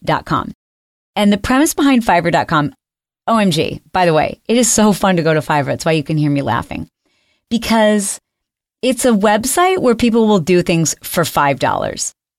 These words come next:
How crazy is that? So, like, one time I was like, "Hey, I want you to write me a song and sing me a song,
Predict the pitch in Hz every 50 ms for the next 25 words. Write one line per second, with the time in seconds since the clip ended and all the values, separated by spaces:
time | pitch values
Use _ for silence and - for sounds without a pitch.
0 | _ - 175 185 160 - 170 156 147 127 135 135 - - 62 - - - - -
1 | - - - - - - - 240 240 240 226 226 233 247 262 269 285 277 262 247
2 | - - 208 196 180 202 196 185 - _ _ _ _ _ _ _ _ - 196 226
3 | 285 330 349 320 277 208 170 151 143 131 139 - - - _ _ _ _ _ _
4 | _ _ _ - 208 254 277 285 285 277 247 254 233 214 185 180 185 185 - 208
5 | 202 196 196 - - 185 190 214 220 196 165 156 147 147 151 - - - 175 180
6 | 175 175 175 170 170 165 - - - 175 196 202 180 156 143 135 139 139